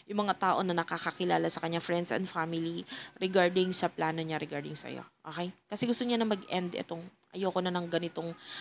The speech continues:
ano, yung ganitong sitwasyon na napaka-komplikado, napaka-hard to get eh, yung person mo eh. Maybe, maybe before, this person is hard to get. Pero ngayon, kahit hindi mo siya kunin, ako yung person mo, si-,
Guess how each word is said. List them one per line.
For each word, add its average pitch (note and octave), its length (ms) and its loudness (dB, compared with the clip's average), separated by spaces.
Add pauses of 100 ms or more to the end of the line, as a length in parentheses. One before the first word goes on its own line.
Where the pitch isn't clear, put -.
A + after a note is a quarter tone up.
(120)
ano, A3 560 0 (320)
yung F#3+ 160 0
ganitong F#3 560 -2
sitwasyon F3+ 480 2
na F3+ 80 4
napaka-komplikado, F3 960 2
napaka-hard F3+ 800 2
to F#3+ 80 -2
get F#3 320 2
eh, D#3 160 0
yung E3 160 -6
person E3+ 320 2
mo G3+ 160 0
eh. D3+ 80 -2
Maybe, F3 480 -2
maybe G3+ 320 0
before, F#3+ 240 2
this F#3 240 0
person F3+ 320 2
is F#3+ 80 2
hard E3+ 320 4
to F#3+ 80 -4
get. F#3+ 240 4 (400)
Pero A3 160 6
ngayon, A3+ 400 4
kahit G#3+ 240 6
hindi B3+ 240 4
mo A#3+ 80 2
siya A#3+ 160 6
kunin, G3 400 2
ako F3+ 160 4
yung F#3+ 80 0
person F3+ 320 0
mo, F3 80 -2
si-, - 220 -2